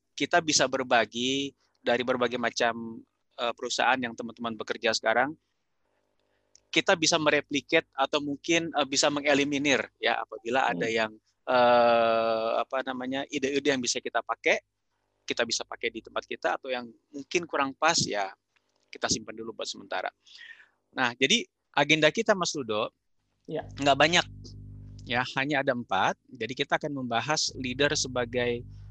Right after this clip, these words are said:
Speaker 1: pendorong inovasi, itu untuk sesi yang pertama. Dan yang kedua,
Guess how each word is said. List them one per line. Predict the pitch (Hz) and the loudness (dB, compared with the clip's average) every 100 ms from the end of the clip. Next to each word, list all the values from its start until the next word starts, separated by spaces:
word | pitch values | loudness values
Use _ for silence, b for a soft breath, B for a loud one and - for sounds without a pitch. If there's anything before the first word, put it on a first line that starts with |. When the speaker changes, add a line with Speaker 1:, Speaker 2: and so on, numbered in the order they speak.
| B - | B -10
Speaker 1:
pendorong | 123 120 120 123 | -8 -4 -4 -4
inovasi, | 123 120 110 110 - 120 120 117 | -6 -8 -4 -4 -2 -2 -4 -6
itu | 104 127 | -10 -16
untuk | - - | -10 -6
sesi | 117 117 | -4 -4
yang | 107 | -6
pertama. | - - 101 131 - b b b | -10 -14 -4 -4 -4 b b b
Dan | - 196 | 0 2
yang | 202 | 0
kedua, | 196 170 131 117 | -4 -6 0 2